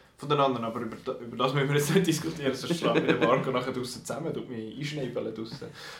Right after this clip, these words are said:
<laughs> Ähm, <laughs> Aber,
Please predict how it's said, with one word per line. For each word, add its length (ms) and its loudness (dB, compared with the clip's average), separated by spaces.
<laughs> 380 6
Ähm, 480 4
<laughs> 920 0
Aber, 460 6